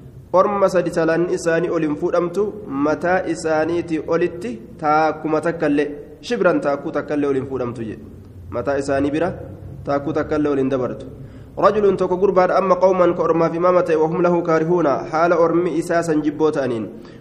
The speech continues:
وامرأة tokko takka intaloodha baatati ka bulte وزوجها عليها ساخط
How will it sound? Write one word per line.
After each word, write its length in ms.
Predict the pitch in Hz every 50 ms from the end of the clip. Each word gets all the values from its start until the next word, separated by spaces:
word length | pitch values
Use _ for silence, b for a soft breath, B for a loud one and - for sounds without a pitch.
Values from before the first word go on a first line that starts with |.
| B -
وامرأة 560 | - 151 170 180 196 226 208 202 190 190 185 -
tokko 200 | 175 175 170 175
takka 260 | - 170 165 170 170
intaloodha 480 | 170 170 165 196 185 180 175 170 170 160
baatati 460 | 160 175 180 180 180 180 175 170 165
ka 120 | 165 160
bulte 380 | 160 175 180 170 - 156 151 135
وزوجها 580 | 123 147 156 160 185 190 196 175 165 170 165
عليها 500 | 160 156 143 147 160 175 180 175 160 151
ساخط 460 | 147 - 170 170 170 170 175 165 165